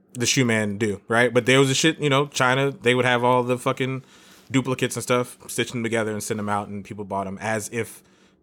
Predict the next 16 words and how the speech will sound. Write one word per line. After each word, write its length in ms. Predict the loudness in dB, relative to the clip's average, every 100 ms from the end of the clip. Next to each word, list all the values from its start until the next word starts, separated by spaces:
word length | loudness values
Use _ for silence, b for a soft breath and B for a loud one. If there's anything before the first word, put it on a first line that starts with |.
| _ -20 -20 -16 -4
Nike 520 | 0 0 0 -4 -2
produced 420 | -4 -2 -4 -4
these 220 | -10 -10
things. 400 | -10 -12 -14 -20 -20 b b b b -4
And 80 | 2
then 120 | 4
we 100 | 6
have, 320 | 6 6 2 -4
you 160 | 0 2
have 160 | 4 4
that, 360 | 2 2 -2
that 140 | -2 0
movie 220 | 4 4
that's 160 | 4
coming 260 | 0 -4 0
out, 320 | 0 0 -4